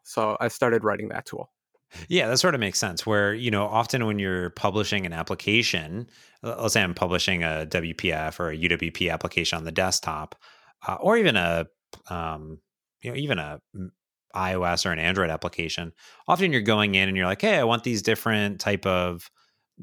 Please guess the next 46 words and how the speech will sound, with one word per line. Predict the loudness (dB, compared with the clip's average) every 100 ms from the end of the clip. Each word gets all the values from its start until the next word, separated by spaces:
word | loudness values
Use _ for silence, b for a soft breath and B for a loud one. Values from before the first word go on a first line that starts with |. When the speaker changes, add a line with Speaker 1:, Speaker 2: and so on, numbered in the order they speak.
| -8
Speaker 2:
um, | -8 -10 -12 -16 -20 _ -2
architecture | 2 2 2 0 -4
types, | -6 -8 -6
right? | 0
I | 2
want | 4 2
x | 2 2
eighty-six, | 2 2 2 2 0 -2 -4
x | -4
sixty-four, | -4 -4 -4 0 2 2
and | 0 0 0
arm, | 2 2 2 0 -2
you | -2
know, | -2 -2
give | 0
me | 2
all | 2 2
three | 2 4 4
of | 2
these." | 0 -2 -4
And | -6
it | -2
pumps | 0 2 2
out | 2
a |
bunch | 0 0
of | -2
bundles | -4 -2 -2 -2
for | -2 -2 0
you. | 2 2 2
And | 0
you're | -4
like, | -6
"Cool, | -4 -2 0
I | 0
just, | 0 -4 B B B B
it | 2 4
did | 2
it." | 2 0
So | 0
it's | 2
sort | 2 4
of | 2 -2 _ _ _ _
taking | -2 0 2 0 0
the | 2 2
er-, | 0